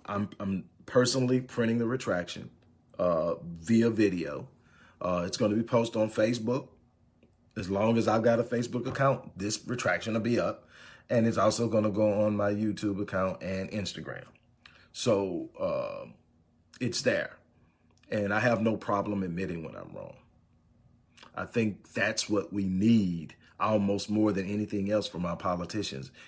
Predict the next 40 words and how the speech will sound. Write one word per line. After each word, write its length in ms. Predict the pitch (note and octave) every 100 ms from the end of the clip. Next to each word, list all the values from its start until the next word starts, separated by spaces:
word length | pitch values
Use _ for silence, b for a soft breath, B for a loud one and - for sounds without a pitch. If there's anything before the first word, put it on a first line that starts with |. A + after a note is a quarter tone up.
| B
is 120 | F2
to 60 | G2
say, 160 | G2
you 400 | F2+ - - G#2+
know, 120 | G#2+
when 240 | F2 E2 F2
I 80 | F#2
did 240 | G2 F2
that, 220 | F#2 - -
I'm 160 | F2
absolutely 460 | E2+ E2+ E2 D2+ B1+
wrong. 380 | D#2+ C2 - - b b b b -
Uh, 240 | F#2+ F2+
the 100 | F#2
one 200 | B2+ D#3+
thing 180 | E3 C3+
I 100 | B2
can 140 | B2+
say 160 | A#2+ B2+
about 320 | A2+ A2+ F2+
Bill 200 | A#2+ A#2
Clinton 460 | - B2 - - - b b
is 240 | - F#2 E2
that, 360 | G#2 F#2 - _ b b b _
uh, 200 | F2+ F2 -
contrary 460 | C#3 B2+ B2+ G#2
to 60 | F#2
Biden, 640 | E2 C3 A2 E2+ D#2+ E2
Bill 200 | A2+ A#2+
Clinton 460 | G#2+ C3+ B2+ E2+ E2+ -
admits 680 | F#2+ F#2+ A#2 - - - - _ -
that 220 | - F#2+ -
that 200 | A2 -
crime 400 | B2+ A#2 A2 F#2+
bill 240 | G2+ F#2
that 180 | F2 D2
was 140 | F2
pushed 360 | - A#2+ G#2 -
through, 340 | G2+ F2+ D#2+ - _ _ _ _ _ _ _ _
um, 720 | F2+ F2 F2 E2+ D#2+ C#2 B1+